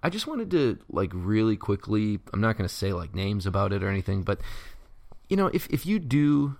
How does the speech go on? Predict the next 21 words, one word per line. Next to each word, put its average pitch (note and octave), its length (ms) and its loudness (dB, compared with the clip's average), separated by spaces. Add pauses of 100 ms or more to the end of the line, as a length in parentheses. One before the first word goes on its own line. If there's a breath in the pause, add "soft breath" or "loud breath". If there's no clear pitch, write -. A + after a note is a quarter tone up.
(600)
really A2 360 2
appreciate F#2 680 0
somebody's F2 400 0
product E2 400 2
that - 80 -12
they've F2+ 180 -2
been F2+ 140 -4
putting F2+ 240 2
out D#2 180 -2
for - 140 -2
a D2+ 40 0
long D2+ 260 -4
time D#2 360 -4
and F2+ 140 -2
they've G2+ 240 -2
decided F2 500 -2
that D2 140 -10
they D#2 100 -2
wanna D2+ 260 -6
monetize D2+ 580 -4
it, E2 180 -4